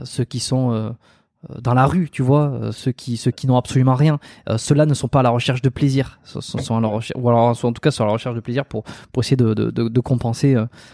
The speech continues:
euh, leur situation problématique. Mais,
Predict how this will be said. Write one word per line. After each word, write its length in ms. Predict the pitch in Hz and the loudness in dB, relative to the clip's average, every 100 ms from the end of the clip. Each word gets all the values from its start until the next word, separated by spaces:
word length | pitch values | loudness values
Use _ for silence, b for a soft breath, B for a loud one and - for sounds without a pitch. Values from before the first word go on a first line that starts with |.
| B B B 117 | B B B -4
euh, 280 | 110 110 110 117 98 - - _ - | -2 -2 -4 -6 -8 -10 -14 _ -2
leur 200 | 120 - | -2 -2
situation 400 | 127 127 - 127 | -2 0 0 0
problématique. 380 | 131 143 202 | 2 2 2
Mais, 100 | 147 | -2